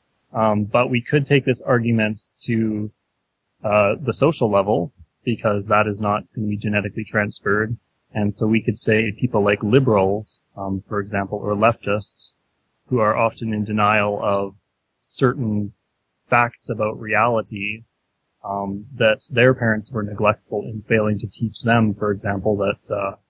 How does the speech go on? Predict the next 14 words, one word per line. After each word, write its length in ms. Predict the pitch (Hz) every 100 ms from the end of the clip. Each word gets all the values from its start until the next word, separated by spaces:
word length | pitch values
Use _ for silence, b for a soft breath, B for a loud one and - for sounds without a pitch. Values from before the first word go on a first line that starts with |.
| _ _ -
that 120 | 139
might 260 | 127 127 156
makes 260 | 123 -
right 220 | 131 135
in 140 | 123 110
reality, 580 | 104 98 98 101 101 107
or 140 | 101
that 160 | 101 107 _ _ _ _ _ _ _ -
everyone 380 | 123 131 117 110
is 120 | 107
not, 280 | 117 117 110
in 120 | 101
fact, 300 | 117 107 - -
equal. 460 | 139 - 95 104